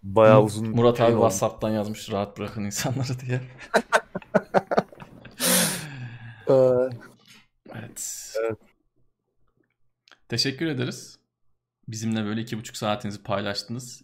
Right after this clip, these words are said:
Speaker 2: Bizim açımızdan keyifliydi. Canlı yayınlar böyle interaktif oldukça, sizlerden de bir şeyler geldikçe bizce videolardan daha iyi oluyor. Umarım siz de böyle düşünüyorsunuzdur.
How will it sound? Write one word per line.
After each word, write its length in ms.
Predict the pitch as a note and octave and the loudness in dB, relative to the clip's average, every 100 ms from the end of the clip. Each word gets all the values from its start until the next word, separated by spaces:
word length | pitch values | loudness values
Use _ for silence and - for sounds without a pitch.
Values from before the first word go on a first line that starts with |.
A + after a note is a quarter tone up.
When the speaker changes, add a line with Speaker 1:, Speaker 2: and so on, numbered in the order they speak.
| _ | _
Speaker 2:
Bizim 180 | G#2+ G#2+ | -8 -6
açımızdan 420 | G2+ G#2 G2+ A#2+ | -6 -8 -4 -4
keyifliydi. 720 | B2 G#2 G#2 A2+ G#2 A2 - _ _ _ _ _ _ _ - | -2 -4 -4 -6 -6 -6 -10 _ _ _ _ _ _ _ -6
Canlı 300 | G2+ G#2 G#2 | -4 -2 -2
yayınlar 340 | G2+ G#2 G#2+ | -2 -2 -4
böyle 120 | G2 | -4
interaktif 460 | G2+ G2 G2+ - - | -6 -6 -8 -6 -10
oldukça, 360 | G2+ - - | -10 -10 -12
sizlerden 520 | A2 - G2+ G2+ G2+ G2+ | -12 -10 -6 -4 -4 -6
de 80 | |
bir 40 | G2 | -8
şeyler 240 | G2 G2 | -8 -8
geldikçe 640 | F#2+ F#2+ F#2+ - - A#2 - _ _ _ _ _ _ _ | -6 -6 -6 -10 -8 -8 -10 _ _ _ _ _ _ _
bizce 760 | B2+ A2+ A#2 G#2+ G2+ A2+ E2 - _ _ _ _ | -18 -16 -6 -4 -2 -2 -4 -12 _ _ _ _
videolardan 500 | A2+ A2+ G#2+ - C3+ | -6 -2 0 0 0
daha 180 | A2 A#2+ | 0 0
iyi 220 | A2 G2 | 0 -2
oluyor. 360 | E2+ F2+ F2+ C3 - | -4 -6 -6 -8 -12
Umarım 260 | G2 F#2 F2 | -10 -10 -10
siz 160 | - | -12
de 100 | F#2 | -12
böyle 180 | F2+ F2+ | -10 -12
düşünüyorsunuzdur. 840 | F#2 - F2+ - F2+ G2 C3+ - | -14 -14 -14 -14 -16 -16 -16 -18